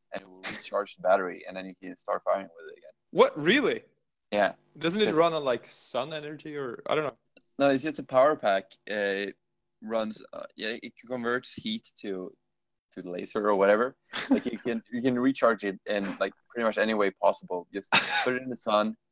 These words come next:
Speaker 1: put it in some, like, close to a fire. Like,
Speaker 2: Yeah.
Speaker 1: it's probably gonna get damaged after a while, but,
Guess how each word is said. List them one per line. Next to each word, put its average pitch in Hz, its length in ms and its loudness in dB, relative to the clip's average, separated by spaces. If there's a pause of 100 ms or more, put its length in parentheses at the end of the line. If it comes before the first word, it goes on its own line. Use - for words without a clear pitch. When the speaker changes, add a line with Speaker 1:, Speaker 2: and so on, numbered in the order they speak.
(100)
Speaker 1:
put 123 120 -2
it 120 80 0
in 113 160 0
some, 101 200 -8 (320)
like, 107 100 -16
close 110 220 -2
to 101 80 -2
a 95 40 -2
fire. 101 460 6 (280)
Like, - 120 -10
Speaker 2:
Yeah. 165 160 6
Speaker 1:
it's - 80 -14
probably 101 380 -2
gonna 95 160 -2
get 90 200 -4
damaged 98 520 -2
after 95 220 -4
a - 20 -2
while, 101 260 4
but, 98 240 -2